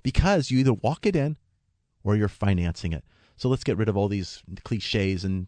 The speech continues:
things that people do to get you in the door and then sell you something else. I mean, no nonsense here. We're gonna talk. We're gonna find out what we can do. I wanna save you money. I wanna get your purchase done. I wanna close it on time. That's what I do. Thirty-year fixed rates today, three point six two five percent, A P R three point eight zero five.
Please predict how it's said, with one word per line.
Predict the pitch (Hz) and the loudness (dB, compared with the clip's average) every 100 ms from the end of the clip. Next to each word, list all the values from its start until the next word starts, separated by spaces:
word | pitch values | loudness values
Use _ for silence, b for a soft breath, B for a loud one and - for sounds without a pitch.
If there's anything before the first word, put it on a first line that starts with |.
| - | -4
things | 101 98 | -2 -2
that | 98 | -2
people | - 98 98 | -4 -4 -2
do | 101 95 | -2 -2
to | |
get | 98 - - | -2 -4 -2
you | |
in | 98 | -2
the | 95 | 0
door | 87 101 98 | 0 2 2
and | 95 | 0
then | 95 95 | -2 -4
sell | - 95 | -4 -4
you | 95 | -4
something | - 95 95 95 | -4 -6 -4 -2
else. | 95 - B B B B B B - | -2 -6 B B B B B B -2
I | |
mean, | 147 | 0
no | 156 | 2
nonsense | 151 113 104 - 90 - | 2 2 0 -2 -6 -4
here. | 87 - _ _ | -6 -8 _ _
We're | 143 | 0
gonna | 165 139 | 2 2
talk. | - 117 113 _ | 2 2 0 _
We're | 98 | -2
gonna | 101 | 0
find | - 110 | 0 2
out | 110 | 0
what | 98 | 0
we | 104 | -4
can | 101 | -2
do. | 98 104 101 b | 0 0 0 b
I | - | 0
wanna | 147 117 | 2 2
save | - 117 | 2 0
you | 120 | 2
money. | 110 107 107 b b | 0 -2 -4 b b
I | |
wanna | 92 95 | 0 0
get | - 92 - | -2 -4 -4
your | |
purchase | 92 123 - 120 | -4 -2 -2 -4
done. | - 117 110 B - | -2 -2 -2 B -6
I | |
wanna | 90 87 | -4 -2
close | - 117 107 | 2 2 2
it | |
on | 107 107 | -2 -2
time. | - 107 107 - | -2 -2 -2 -4
That's | 113 110 - | -2 -2 0
what | 110 | 2
I | 104 | 2
do. | 98 104 104 b b b | 2 2 2 b b b
Thirty-year | 180 147 127 110 | 2 4 2 2
fixed | 120 - - | 0 -2 0
rates | 107 - | -2 -2
today, | 110 107 107 b - | -2 0 -2 b -4
three | 208 | -4
point | - 117 - | 0 -2 0
six | 110 - | -6 -6
two | - | -8
five | 104 107 101 | -2 0 0
percent, | 104 - 120 - | -2 -2 -2 0
A | 156 | -2
P | - 113 | 0 0
R | 95 | 0
three | - 175 | -2 -6
point | - 120 - | -4 -4 -2
eight | 104 | -4
zero | - 98 92 | -2 -4 -2
five. | - 117 117 | 2 2 2